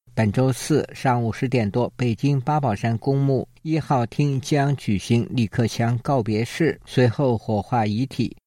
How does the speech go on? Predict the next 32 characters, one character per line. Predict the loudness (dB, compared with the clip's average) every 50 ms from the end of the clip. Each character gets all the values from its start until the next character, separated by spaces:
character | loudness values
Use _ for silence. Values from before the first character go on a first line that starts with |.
| _ _ -6
日 | -2 -2 -2
前， | 0 2 2 2 2
李 | 0 0 -2
克 | -2 -2 -2
强 | -2 -2 -2 -2 0 0
的 | 0 -2
灵 | -2 -2 -2 -2 -2
堂 | -2 -2 -2 -2 0
照 | 0 0 0
片 | 0 0 -2 -2 -2 -2 -2 -2
在 | -2 0 0 0
网 | 0 -2 -2 -4
上 | -4 -4 -2 -2
流 | 0 -2 -2 -2
传， | -2 -2 -2 -2 -2 -2 -6 _ _ -6
其 | -2 0 2
中 | 2 2 2
一 | 2 0 0
张 | 0 0 0 0 0
是 | -2 -2 -2 0 0
疑 | 0 0 0 -2
似 | -2 -2 0 0 0 0 0
李 | -2 -2 -2
克 | 0 0 0 -2
强 | 0 0 0 0 0
遗 | 0 0 -2 -2
孀 | -2 0 0 2 2 2
的 | 0 -2 -4 -6 -8
陈 | -4 -2 0 0 0
红 | 0 0 -2 -2 -2 -2
接 | -4 -2 0 0 0
待 | 2 2 0 0 0